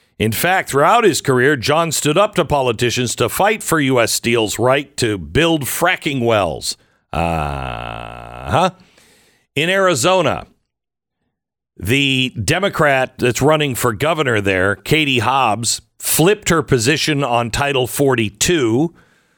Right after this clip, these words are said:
She was all, she was all against it. "It's not working. It's not working. It's not work-, we gotta get rid of this. It's just not working."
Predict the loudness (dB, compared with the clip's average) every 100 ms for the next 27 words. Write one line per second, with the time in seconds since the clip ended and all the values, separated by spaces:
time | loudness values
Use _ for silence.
0 | _ _ _ _ -4 0 0 2 2 2
1 | 0 -4 -6 _ _ -6 0 2 2 0
2 | -2 -8 -4 -4 -2 -4 -8 _ _ _
3 | _ _ 0 2 2 0 -2 -6 -6 -2
4 | -2 0 0 2 0 -2 -8 -12 -4 0
5 | 0 0 -2 -4 -12 -16 -20 _ -10 -2
6 | 0 2 0 0 2 2 0 0 2 2
7 | 2 0 -4 -4 -4 0 0 0 0 2
8 | 2 -2 -4 -2 -2 -2 -8